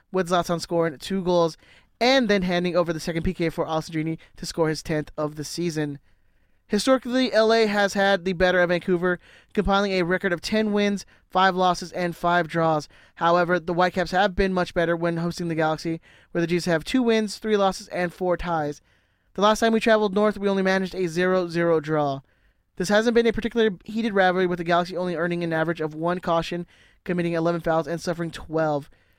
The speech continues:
Generally, a pretty clean rivalry. In the twenty games that we've played, only one Galaxy player was ejected. Any guesses who?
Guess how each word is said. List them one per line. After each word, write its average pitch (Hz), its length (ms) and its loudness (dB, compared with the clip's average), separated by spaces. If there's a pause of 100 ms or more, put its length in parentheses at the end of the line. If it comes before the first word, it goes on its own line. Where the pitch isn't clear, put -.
(120)
Generally, 240 360 6
a 196 60 0
pretty 220 220 2
clean 214 260 0
rivalry. 185 540 0 (120)
In 240 160 2
the 220 60 -6
twenty 233 260 0
games 220 240 0
that 208 60 -6
we've 214 140 -6
played, 202 300 2 (340)
only 190 240 0
one 185 240 0
Galaxy 175 300 0
player 180 220 2
was 165 240 -2
ejected. 151 520 -4 (360)
Any 175 140 -4
guesses 175 300 -4
who? 285 280 2